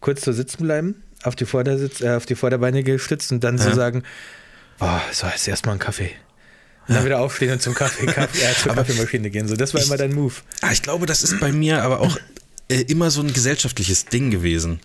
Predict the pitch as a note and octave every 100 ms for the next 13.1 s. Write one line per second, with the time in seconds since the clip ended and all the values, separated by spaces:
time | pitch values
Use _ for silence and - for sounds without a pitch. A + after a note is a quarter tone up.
0 | _ - G#2 G2+ G#2 F#2+ - - C3 C3+
1 | C3+ - G2+ F2+ E2+ - E2 C2 D#2 _
2 | _ - _ _ _ - A#2+ G2 - _
3 | - - - - A#2+ A#2+ A2 - A#2 A2+
4 | A2 - - - - - - - - A#2+
5 | A2 C#3+ C#3 G#2 B2+ B2 C3 D#3 - -
6 | C#3 C#3 C3+ B2+ B2 - A#2 A#2 A2 -
7 | - C3 B2 A#2 G#2 - B2 B2+ G#2+ -
8 | - A#2+ D3+ D#3 A#2 A2 G#2+ E2 - A2
9 | F2 F#2 B2+ A#2 A2 G#2+ G#2 G#2+ G#2+ G2+
10 | - B2 - C#3+ C#3 C3 C#3+ C#3 B2+ C#3
11 | D3 - - - - B2 B2 B2 C#3+ F3+
12 | - D#3 - D#3 E3 F#3+ D3+ G2 F#2 F2+